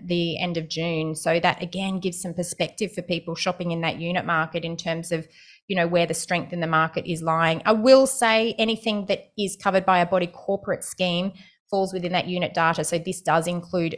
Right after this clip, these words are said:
townhouses, and we've, we've talked a lot about the strength in that segment of the market as well, driven by affordability,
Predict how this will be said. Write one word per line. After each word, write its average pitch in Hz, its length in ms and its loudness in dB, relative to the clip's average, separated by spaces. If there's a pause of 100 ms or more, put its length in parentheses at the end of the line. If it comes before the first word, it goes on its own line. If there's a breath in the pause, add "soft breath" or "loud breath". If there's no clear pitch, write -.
townhouses, 165 720 -2
and 156 100 -2
we've, 160 260 -6
we've 160 260 -6
talked 202 320 -6
a - 20 0
lot 175 240 0
about 170 300 0
the - 80 -10
strength - 320 -4
in 175 140 -4
that - 260 -2 (260 soft breath)
segment 185 480 0
of 175 220 2
the 175 80 -2
market 165 380 2
as 160 140 -6
well, 170 200 4
driven 175 240 -4
by 160 200 2
affordability, 165 840 0